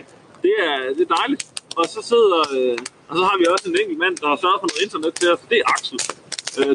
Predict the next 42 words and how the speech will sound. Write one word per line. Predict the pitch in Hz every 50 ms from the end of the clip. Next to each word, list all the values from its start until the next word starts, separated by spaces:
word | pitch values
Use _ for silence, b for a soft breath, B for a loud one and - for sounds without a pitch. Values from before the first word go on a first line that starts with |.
| -
de | 233 214 240
sidder | 247 220 170
alle | 165 175 170 202
sammen | 180 147 127 123 -
bag | 190 185 135 -
scenen, | 165 160 175 190 175 139 123
men, | 131 123 - 127
øh, | 127 127 - 135
måske | 139 - - 202 170 -
får | 165 147
I | 151
nogle | 156 160 151
af | 147 147
dem | 139 127
at | - 160
se | 147 135 - -
undervejs. | - 131 131 131 - - - - - - - _ - - - - - - - - - - - -
Vi | 190 220 214 -
skal, | - - 202 185 170 170 165 160 151 143
øh, | 139 131 127 123 113 113 110 110 107 104 - -
vi | 196 -
skal | - 214 190
igennem | - 226 226 214 190
lidt | 208 208 202
af | 202
hvert. | 226 233 - - - - -
Vi | 165 - -
sidder | 226 233 214 160 147
lidt | 180 190 202
uden | 202 214 214 -
for | 156 123 110 - - - - - -
Silkeborg. | 202 247 247 269 - - 151 - - -
Det | - - -
er | - -
Troldhytten, | - - 185 277 226 220 214 202 185 -
som | - 143
vi | 151 156
har | - 170
lånt | 196 180 135 -
af | -
Silkeborg | 349 - 392 381 330 320 143 254 302
Rus. | 381 - - -